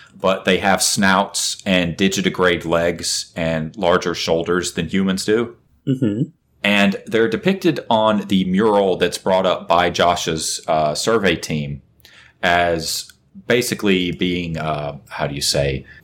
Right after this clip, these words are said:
Speaker 1: not quite worshiping, but clearly paying homage to Rauru.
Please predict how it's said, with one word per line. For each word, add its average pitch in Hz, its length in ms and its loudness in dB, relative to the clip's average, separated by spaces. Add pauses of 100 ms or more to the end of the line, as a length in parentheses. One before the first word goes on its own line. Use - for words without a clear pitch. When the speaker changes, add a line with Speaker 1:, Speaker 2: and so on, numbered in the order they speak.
(140)
Speaker 1:
not 139 240 0
quite 110 340 0
worshiping, 87 540 0
but 73 220 -4
clearly 92 760 2
paying 87 280 2
homage 82 580 0
to 80 180 -6
Rauru. 82 460 -2